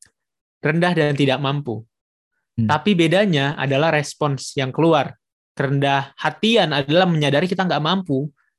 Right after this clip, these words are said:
Speaker 1: Dan di dalam pikiran, apa namanya, di dalam pemahaman orang Kristen, kerendah hatian kita harus berbarengan dengan kesadaran bahwa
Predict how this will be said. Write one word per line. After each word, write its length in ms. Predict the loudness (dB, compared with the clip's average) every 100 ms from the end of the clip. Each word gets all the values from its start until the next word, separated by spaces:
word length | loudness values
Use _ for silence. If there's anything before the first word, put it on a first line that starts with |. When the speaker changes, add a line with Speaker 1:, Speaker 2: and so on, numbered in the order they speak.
| _
Speaker 1:
Dan 320 | -2 0 -4 -4
di 80 | 0
dalam 480 | 2 2 0 -4 -6
pikiran, 400 | -4 0 0 0
apa 180 | -2 -2 0
namanya, 200 | 0 2
di 60 | 2
dalam 240 | 0 -2
pemahaman 540 | -4 -2 -2 -2 -2 -4
orang 100 | -2
Kristen, 460 | -2 0 -2 -4 -6 _ -20 _ _
kerendah 400 | -4 -2 0 2
hatian 320 | 2 2 0
kita 320 | 2 0 0 0
harus 400 | 0 0 -2 0
berbarengan 560 | 0 0 -2 -2 -2
dengan 320 | -2 -2 -4
kesadaran 480 | -4 -4 -2 0 0
bahwa 320 | 2 2 0